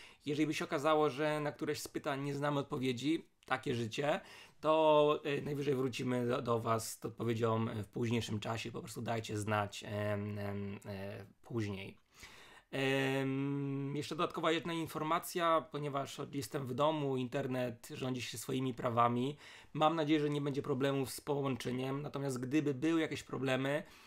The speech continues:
to, e, zazwyczaj powró-, powinienem wrócić po paru sekundach, najwyżej po minucie, więc taka informacja logistyczna.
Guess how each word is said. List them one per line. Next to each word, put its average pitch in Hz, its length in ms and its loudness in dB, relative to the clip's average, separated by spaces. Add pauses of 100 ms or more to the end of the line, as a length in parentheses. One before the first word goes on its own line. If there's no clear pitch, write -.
(440)
to, 147 640 8
e, 135 260 -2
zazwyczaj 131 420 -4
powró-, 127 400 0
powinienem 135 520 0
wrócić 120 340 0
po 117 180 -4
paru 113 240 -2
sekundach, 123 600 -2
najwyżej 117 320 0
po 117 120 -4
minucie, 113 460 0
więc 117 380 -6
taka 127 260 -6
informacja 110 680 -4 (140)
logistyczna. 117 800 -4